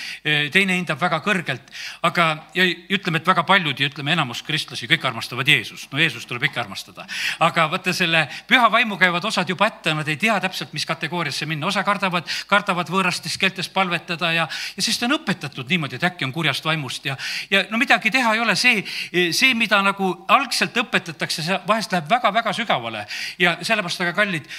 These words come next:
Jumala rahvas palvetab keeltes. Tegelikult on nii, et olenemata kirikust, on need katolikud kirikud või mis kirikud tahes, tegelikult püha vaim, kuhu ta iganes läheb, seal on ka need ilmingud, et need palvekeeled antakse, Jumalat kiidetakse, ülistatakse,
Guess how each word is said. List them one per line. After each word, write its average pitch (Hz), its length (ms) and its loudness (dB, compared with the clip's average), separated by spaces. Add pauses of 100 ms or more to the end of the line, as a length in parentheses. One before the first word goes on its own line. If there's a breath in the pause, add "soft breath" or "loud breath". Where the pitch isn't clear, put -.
(120)
Jumala 220 320 2
rahvas 180 240 -2
palvetab 151 420 -2
keeltes. 131 440 -8 (200 loud breath)
Tegelikult 180 540 0
on 170 80 -2
nii, 180 140 2
et - 120 -8
olenemata 180 540 0
kirikust, - 640 0
on 208 160 0
need 147 80 -2
katolikud 180 560 -2
kirikud 170 400 -4
või 175 80 -4
mis 196 160 -2
kirikud 196 340 -2
tahes, 202 300 0 (320 loud breath)
tegelikult 190 480 2
püha 226 260 4
vaim, 214 240 2
kuhu 185 220 -2
ta 196 80 0
iganes 180 560 0
läheb, 185 320 2 (180 loud breath)
seal 196 300 4 (160)
on 196 180 2
ka 190 140 4
need 185 180 0
ilmingud, 160 400 -4
et 131 140 -8
need 165 480 -4 (160)
palvekeeled 185 580 2
antakse, 160 520 -2 (260 loud breath)
Jumalat 202 340 2
kiidetakse, 180 540 -2
ülistatakse, 151 560 -6